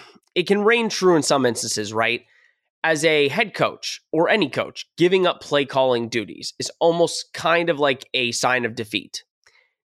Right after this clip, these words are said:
Now, you can kind of sense it in the press conference. Now, I agree. I think, I think, and many U C F fans can agree that some of the Gus play calling has been a little stagnant over the last couple of years, and some fresh new ideas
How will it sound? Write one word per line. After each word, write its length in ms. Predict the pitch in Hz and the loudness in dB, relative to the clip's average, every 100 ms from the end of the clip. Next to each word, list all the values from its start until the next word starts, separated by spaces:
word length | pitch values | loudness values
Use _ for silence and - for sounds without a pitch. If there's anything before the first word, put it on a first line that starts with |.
| - _ - - - - | -20 _ -20 -16 -12 -8
Now, 480 | 156 160 156 143 135 - _ | -2 0 2 0 -2 -6 _
you 160 | - 185 | -8 -4
can 160 | 214 220 | -4 -4
kind 340 | - 349 381 | -2 0 2
of 80 | 320 | 0
sense 360 | - 202 190 | 0 0 0
it 140 | 190 - | -2 0
in 100 | 165 | -2
the 60 | |
press 260 | 147 147 127 | 2 0 0
conference. 440 | 113 101 107 117 | -4 -6 -8 -2
Now, 300 | 156 147 139 - _ - _ _ - | 0 2 0 -4 _ -20 _ _ -4
I 120 | 165 | -2
agree. 500 | 254 185 139 117 120 - | -2 0 0 0 -2 -4
I 160 | 127 127 | -4 0
think, 400 | 147 131 120 _ _ - | 0 0 -4 _ _ -6
I 60 | |
think, 260 | 135 131 113 - | -2 -4 -2 -2
and 140 | 131 | 0
many 180 | 139 143 | 2 0
U 60 | 113 | -2
C 160 | 113 | -2
F 100 | 104 | -2
fans 400 | - - 120 110 | -4 -6 -4 -4
can 120 | - 107 | -6 -8
agree 300 | 110 117 143 | -6 -4 -2
that 180 | 123 - | -2 -2
some 120 | 139 | -2
of 40 | |
the 60 | 135 | 0
Gus 200 | 131 131 | -2 -4
play 240 | - 127 | 0 0
calling 320 | 120 127 131 | 2 0 2
has 200 | 123 127 | 0 -4
been 240 | 117 135 131 | 0 0 0
a 60 | |
little 160 | 120 135 | -4 -6
stagnant 400 | - 131 123 123 | -2 -2 0 -2
over 100 | 117 | -2
the 60 | 120 | 0
last 220 | 120 - | -2 -2
couple 220 | 123 135 | -4 -4
of 60 | 110 | -6
years, 280 | 101 120 | -6 -6
and 160 | 113 127 | -4 -4
some 200 | - 120 | -4 -6
fresh 520 | - - 160 202 - | -10 -4 -2 -2 -4
new 220 | 185 175 | 0 2
ideas 600 | 185 190 120 117 82 - | 2 -2 -4 -6 -6 -10